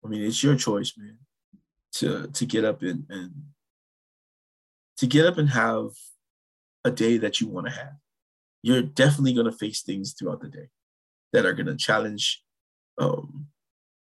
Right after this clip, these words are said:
sti-, they'll challenge your will. Um, they'll challenge your emotions. They'll challenge you physically. But it's up to you to get up and face them. If you don't wanna face them, I mean, that's fine. They're still gonna come back around. <laughs> You know what I mean?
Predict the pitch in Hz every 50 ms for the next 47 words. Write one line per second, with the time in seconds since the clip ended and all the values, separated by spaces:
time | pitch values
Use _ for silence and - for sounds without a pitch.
0 | _ _ _ _ _ - - - - 139 135 98 - - 127 120 117 113 - 120
1 | 117 127 127 120 113 104 95 80 101 110 123 127 127 131 139 143 - _ _ _
2 | _ - - - _ _ _ _ _ _ - - - - - - 143 139 - _
3 | _ _ _ _ - - - - - - - - - - 120 113 113 113 101 101
4 | 95 78 95 107 117 120 120 117 - 110 110 107 110 - - 104 - - 113 104
5 | 104 104 - - 120 120 - 117 120 113 110 110 - 113 110 107 110 - _ _
6 | _ _ _ _ _ _ _ _ - - 135 139 147 - 156 156 - - 143 139
7 | 131 123 110 110 110 110 98 - - - 151 - - 101 - - - - - -
8 | _ _ _ _ 147 147 165 175 175 175 175 165 156 151 147 160 156 156 147 -
9 | 143 135 127 127 131 - _ _ _ _ _ _ _ _ _ _ _ _ _ _
10 | - - - - - - - - - - - _ _ _ - 117 - - - -
11 | 120 110 113 113 113 113 113 _ _ _ _ _ - 147 - - - 120 123 120
12 | 117 113 - 123 110 110 107 - 104 104 107 104 104 - - _ _ - - -
13 | - - - - - - - - 135 139 120 120 127 120 117 123 -